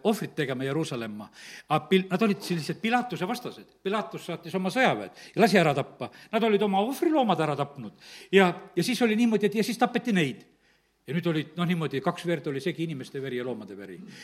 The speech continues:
Ja siis t-, osad tulevad Jeesusele rääkima, et, et kuule, Jeesus, mis nüüd on? Kas need olid suuremad mingisugused patused? Jeesus ütles, et ei, nad ei olnud suuremad patused. Kui te meelt ei paranda, lähete ka samamoodi hukka.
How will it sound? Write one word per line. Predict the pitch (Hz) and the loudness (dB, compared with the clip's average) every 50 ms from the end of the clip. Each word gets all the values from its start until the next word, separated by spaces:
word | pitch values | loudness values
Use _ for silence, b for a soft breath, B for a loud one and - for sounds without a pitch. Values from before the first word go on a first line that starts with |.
| B B - | B B -6
Ja | 143 139 | -6 -4
siis | - 165 151 - - - - | -4 -6 -6 -8 -10 -14 -18
t-, | - - - | -18 -10 -8
osad | 165 147 156 147 | -8 -6 -6 -6
tulevad | - 156 143 131 127 131 | -4 -4 -4 -2 -2 -2
Jeesusele | 160 165 165 135 117 - 127 117 123 | -2 -4 -4 -6 -10 -10 -8 -6 -4
rääkima, | 139 156 147 147 - 135 117 117 | -4 -4 -4 -4 -8 -12 -12 -12
et, | - b b b b b b b b b b - 139 | -16 b b b b b b b b b b -12 -8
et | - | 2
kuule, | - 202 214 196 160 131 - - - - _ _ _ _ _ _ _ _ _ _ | 4 6 6 6 6 4 0 -4 -12 -20 _ _ _ _ _ _ _ _ _ _
Jeesus, | 147 170 160 139 139 113 | 0 0 0 0 -2 -4
mis | 147 175 175 - - | -4 -4 -4 -2 0
nüüd | 180 190 170 131 | 2 2 2 2
on? | 123 113 101 90 82 - _ _ _ | -2 -6 -8 -10 -14 -20 _ _ _
Kas | - 165 165 | -6 -6 -4
need | 175 156 175 | -2 -2 0
olid | 175 170 165 | 0 0 2
suuremad | - 196 196 190 180 175 143 127 | 2 4 4 4 2 0 -2 -2
mingisugused | 165 160 143 156 - - - 117 131 139 - | -6 -6 -6 -8 -8 -8 -8 -8 -8 -4 -2
patused? | - 160 - - 131 - 113 95 - _ _ _ _ _ _ _ _ _ _ _ _ _ _ _ _ | -2 -2 -2 -4 -8 -10 -10 -14 -16 _ _ _ _ _ _ _ _ _ _ _ _ _ _ _ _
Jeesus | 156 160 143 160 147 | -4 -2 -2 -2 -4
ütles, | 165 - - 147 | -6 -6 -8 -4
et | 135 | 0
ei, | 165 165 147 110 - - - _ | 0 0 0 0 -2 -8 -14 _
nad | - 151 147 | -8 -4 -2
ei | 165 | -2
olnud | 165 160 - | -2 -2 0
suuremad | 160 156 147 131 131 - | 0 0 0 -2 -4 -6
patused. | - 151 - - - - 101 85 - B B B B B | -6 -6 -6 -6 -10 -12 -12 -16 -18 B B B B B
Kui | - 156 | -2 0
te | 156 160 | 0 2
meelt | 165 185 175 - 165 | 2 2 2 0 0
ei | 151 | 2
paranda, | 180 175 165 139 139 147 | 2 2 2 0 0 -2
lähete | 151 147 147 - 151 | -2 -2 -2 -4 -4
ka | 170 165 | -4 -4
samamoodi | 185 165 156 127 123 117 123 147 | -4 -4 -4 -6 -6 -6 -6 -6
hukka. | 147 147 - - 92 | -8 -8 -12 -20 -20